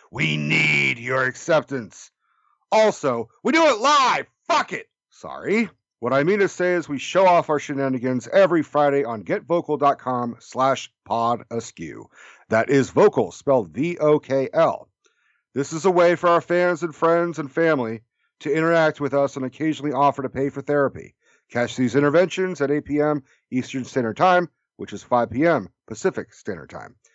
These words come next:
Do the math if you're not in either of those time zones. Also, if you happen to like us individually, I do a live reading of books called Rico's Reads. This means I take a look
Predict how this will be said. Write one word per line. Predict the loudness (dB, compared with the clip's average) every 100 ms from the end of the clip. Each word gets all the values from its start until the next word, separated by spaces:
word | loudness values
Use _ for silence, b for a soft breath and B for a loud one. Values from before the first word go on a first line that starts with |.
| _ _ -4
Do | 0
the | 2
math | 2 0 -4
if | -6
you're | -2
not | 0
in | -2 -2
either | -4 -2
of | -4
those | -6 -8
time | -10 -10 -10
zones. | -16 -18 -20 _ 2
Also, | 4 4 2 0
if |
you | 0 0
happen | 0 -2
to | -4
like | -2 -4
us | -6 -10
individually, | -10 -8 -8 -8 -10 -14 b b
I | -10 -4
do | -2
a |
live | 2 4 4 2
reading | -2 -2
of | -2
books | 0 -2 -2
called | -6 -6 -4
Rico's | -4 -2 -2
Reads. | 0 -2 -2 -10 -20 _ _ _ -6
This | -4 2
means | 4 4
I | 2 2
take | 0
a | 0
look | 4 2 0